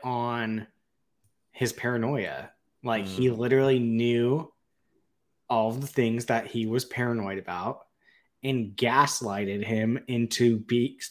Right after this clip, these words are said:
Speaker 1: starting to get paranoid and to buy into what he was doing. It was just like, oh, he's just so good at, like, what he does and the character. It just, it's,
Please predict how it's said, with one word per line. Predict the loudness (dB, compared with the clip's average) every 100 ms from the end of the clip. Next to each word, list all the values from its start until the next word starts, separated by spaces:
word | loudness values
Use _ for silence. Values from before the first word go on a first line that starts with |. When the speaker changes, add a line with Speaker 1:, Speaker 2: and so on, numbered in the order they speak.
| -12 -4
Speaker 1:
starting | 2 4 6 4
to | 4
get | 4 4
paranoid | 2 4 4 2 2 0
and | -2 -4
to | -2
buy | 2 4 4
into | 4 2 0
what | -2 0 0 0
he | 0 2
was | 2
doing. | 2 0 0 0
It | 4
was | 6 4
just | -2 -2
like, | -2 -4 -8 _ _ _ _ _ _ _
oh, | 4 4 2 -8 -16 _ _ _ -20 _
he's | -4 2 2 2
just | 0 0 -2
so | 0 2
good | 2 2 0
at, | 0 -4
like, | -8 -8
what | -6 -6
he | -2 -2
does | -2 -2 -2 -4 -6
and | -6 -6
the |
character. | -4 -2 0 -2 0 0 0
It | -2 -6 -8 _ -8
just, | -4 -4 -4
it's, | -6 -6 -12